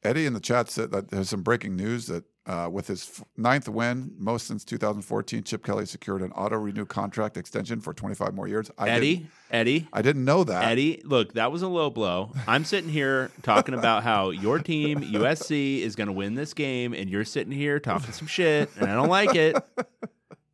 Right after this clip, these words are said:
Speaker 2: This show isn't about U C L A, thankfully. Um, so don't.
Speaker 1: Do we have
Speaker 2: All right?
Speaker 1: any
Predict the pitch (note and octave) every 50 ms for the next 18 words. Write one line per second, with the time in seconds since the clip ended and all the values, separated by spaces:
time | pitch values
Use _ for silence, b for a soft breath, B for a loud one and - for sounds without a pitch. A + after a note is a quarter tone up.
0 | _ _ _ _ B B B B B B B B B B2 A#2+ A#2 - - D3+ C#3
1 | C3+ C3+ B2 C3+ C3 A2+ G2 F2+ C#3+ C#3+ E3 F#3 D3 - E3+ F3 E3+ - - E3
2 | D#3 D3+ D3 C3 A#2+ A#2+ A#2+ A#2 A#2 A#2 A#2 A2+ - _ _ _ _ _ _ _
3 | _ _ _ _ - C#3+ B2+ B2+ - - A#2+ A#2 A#2 A2+ A2+ A2+ A2+ - - -
4 | _ - G#2+ G#2+ G#2 G2+ G2 G2 F#2+ F#2 F#2 F#2 F2+ F2+ F#2+ - _ _ _ _
5 | _ _ _ _ _ _ _ _ _ - - B2 A2 B2+ A#2+ A2+ E2+ A#1 - -
6 | _ _ _ _ _ - A2 B2 A#2+ - C3+ B2+ B2+ C3